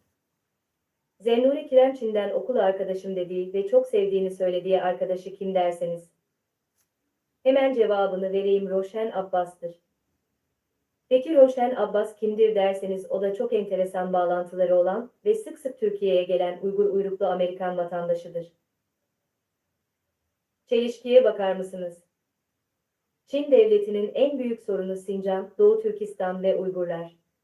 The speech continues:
Ancak Çin devletinin Türkiye vize acentası, Amerika Birleşik Devletleri ile Uygur ayrılıkçılarla işbirliği içinde olan Zeynure Kirem.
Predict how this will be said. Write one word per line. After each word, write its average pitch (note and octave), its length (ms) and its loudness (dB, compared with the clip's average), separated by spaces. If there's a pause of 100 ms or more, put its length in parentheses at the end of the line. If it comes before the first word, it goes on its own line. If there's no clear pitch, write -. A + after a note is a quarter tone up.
(840)
Ancak C4+ 420 2
Çin C4+ 220 -4
devletinin G#3 560 2
Türkiye A3+ 480 2
vize G#3+ 320 2
acentası, F3+ 720 -4
Amerika A3+ 400 2
Birleşik G#3+ 380 -2
Devletleri F#3+ 480 -2
ile G3+ 160 -2
Uygur G3+ 300 0
ayrılıkçılarla F#3 840 0
işbirliği G3 640 -2
içinde F#3 300 0
olan F3+ 300 4
Zeynure F3 440 0
Kirem. E3 360 -8